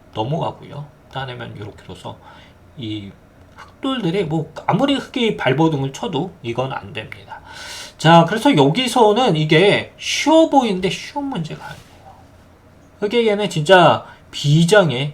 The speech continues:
예, 비장의 필살기를 사용해야 되는데, 이 백돌을, 예, 막 성급하게 잡으러 가는 게 아닙니다. 다시 말-, 좀 더 정확히 말하면 이 두,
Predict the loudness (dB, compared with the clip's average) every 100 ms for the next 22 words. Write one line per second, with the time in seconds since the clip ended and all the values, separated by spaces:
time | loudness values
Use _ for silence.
0 | -8 -8 -8 -10 -12 -8 -4 -4 -6 -6
1 | -2 0 0 0 -2 -2 -2 0 -2 -4
2 | -6 -12 -6 -2 -2 -6 -18 -16 -2 -2
3 | 0 0 -2 -4 -6 0 4 4 2 -2
4 | -2 0 0 -4 -8 -12 -4 -2 0 -2
5 | -2 -4 -6 -6 -8 -10 -12 -14 -16 -16
6 | -20 -20 -20 -20 -20 -10 -6 -4 -4 -6
7 | -14 -16 -4 2 6 6 4 2 2 2
8 | 2 2 0 0 0 0 -2